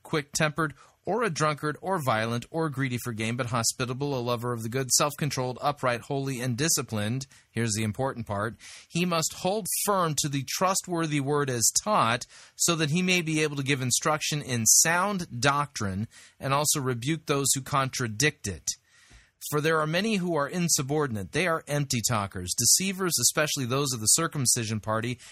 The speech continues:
and they must be silenced, since they are upsetting whole families by teaching for shameful gain what they ought not to teach." Now, one of the Cretans, a prophet of their own, said, "Cretans are always lazy, uh, liars, evil beasts,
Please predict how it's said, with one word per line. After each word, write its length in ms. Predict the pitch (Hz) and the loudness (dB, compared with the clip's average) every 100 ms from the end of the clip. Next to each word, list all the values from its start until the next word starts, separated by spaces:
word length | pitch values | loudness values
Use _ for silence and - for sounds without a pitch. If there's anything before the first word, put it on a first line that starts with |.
| - | -6
and 160 | 123 | -2
they 100 | 156 | 0
must 240 | 277 240 - | 2 2 2
be 80 | 135 | 6
silenced, 680 | - 151 165 131 90 - - - - _ | 6 6 2 0 -2 -4 -4 -18 -20 _
since 320 | - 165 160 | 2 4 4
they 160 | 175 170 | 4 2
are 140 | 147 | 2
upsetting 520 | 135 117 - 170 147 | 0 2 2 2 0
whole 200 | 117 170 190 | 0 0 2
families 380 | 165 165 165 127 | 2 2 0 2
by 140 | 127 | 0
teaching 380 | 123 165 156 139 - | 0 -2 -2 -2 -2
for 100 | 113 | -2
shameful 460 | - 156 165 151 | 2 2 0 -2
gain 320 | 131 139 139 | 0 0 0
what 140 | 117 113 | -2 -2
they 120 | 123 | -4
ought 260 | - 139 143 | 0 0 0
not 240 | 143 127 | -2 -2
to 100 | 113 - | -4 -2
teach." 380 | 165 143 98 - - - - | 0 0 -4 -10 -12 -20 -6
Now, 120 | 147 | -4
one 120 | 185 220 | 0 0
of 60 | |
the 80 | 123 | -2
Cretans, 480 | - 180 196 117 117 | -2 -2 0 -2 -2
a 80 | 113 | -2
prophet 440 | - 139 135 113 | 0 0 0 -2
of 120 | 113 | -2
their 200 | 107 107 | -2 0
own, 220 | 139 135 | 0 0
said, 240 | 113 123 104 | 0 0 -2
"Cretans 400 | - 151 131 117 | -4 -4 -2 -2
are 160 | 120 | 0
always 300 | 131 143 123 | 0 -2 -4
lazy, 420 | 113 135 135 120 - | -2 -2 0 0 0
uh, 180 | 127 120 | 0 2
liars, 460 | 135 143 151 127 127 | 2 2 0 0 -4
evil 260 | - 156 139 | -4 -2 -2
beasts, 520 | 117 135 139 - - | -2 -2 0 0 -4